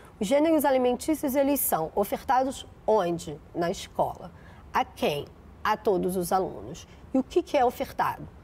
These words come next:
Só alimentos in natura. Gêneros alimentícios, alimentos básicos. Na escola, para os alunos.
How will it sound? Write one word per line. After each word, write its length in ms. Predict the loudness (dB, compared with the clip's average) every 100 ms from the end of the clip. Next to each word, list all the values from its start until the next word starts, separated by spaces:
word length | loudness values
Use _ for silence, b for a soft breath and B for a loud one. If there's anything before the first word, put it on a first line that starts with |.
| -18
Só 520 | -10 -2 2 2 0 -2
alimentos 600 | 0 2 2 0 -2 0
in 80 | 0
natura. 480 | -2 -4 -6 -8 -16 -20 -20 -20 -20 -10
Gêneros 560 | -2 0 0 0 -2 -2
alimentícios, 640 | -2 -2 -4 -8 -8 -6
alimentos 480 | -6 -6 -8 -12 -10
básicos. 680 | -6 -6 -8 -20 -20 -20 -20 B B B B -2
Na 340 | 2 2 2
escola, 580 | 0 -2 0 2 2 0 -6 -20 -4
para 260 | 0 2
os 100 | 2
alunos. 560 | 2 0 -2 -12 -18